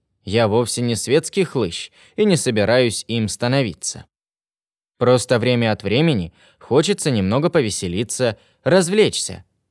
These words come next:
Разве тебе не хочется, Джо?" "Да, никто не возражает против безобидных развлечений. Только смотри, не увлекайся, ладно? Я не хотела бы, чтобы ты стал таким, как Нед,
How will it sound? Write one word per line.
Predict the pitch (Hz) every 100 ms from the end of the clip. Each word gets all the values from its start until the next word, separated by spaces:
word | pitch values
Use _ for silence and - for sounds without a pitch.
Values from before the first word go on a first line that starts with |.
| _ _
Разве | 90 98 113 139
тебе | 131 190 147
не | 90
хочется, | - 170 208 220 170
Джо?" | 117 113 113 80 _ _ _ _ -
"Да, | 90 156 214 196 90 _ _ -
никто | 196 208 220
не | 214
возражает | 202 196 214 220 202 104
против | - 110 143
безобидных | 139 185 220 190 104 92 85
развлечений. | 113 113 156 151 104 80 - - _ _ _ _ _
Только | 208 196 185
смотри, | - 175 - 175
не | 165
увлекайся, | 151 143 139 147 156 107
ладно? | 95 135 139 95 82 _ _ -
Я | 226
не | 220
хотела | 208 208 233 190
бы, | 104
чтобы | 92 120 113
ты | 120 120
стал | - 120
таким, | 110 110 - 151 123 _ _
как | - 151 -
Нед, | 101 82 _